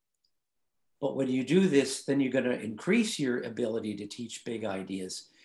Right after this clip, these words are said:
and key skills because students are going to be practicing. And that's gonna lead to increased achievement. So the teacher steps, just to review, you're gonna make a scoring guide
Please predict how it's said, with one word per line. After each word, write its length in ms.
and 220
key 240
skills 520
because 380
students 460
are 40
going 260
to 80
be 280
practicing. 720
And 120
that's 200
gonna 340
lead 340
to 140
increased 540
achievement. 680
So 260
the 100
teacher 400
steps, 560
just 320
to 60
review, 540
you're 120
gonna 180
make 260
a 60
scoring 560
guide 480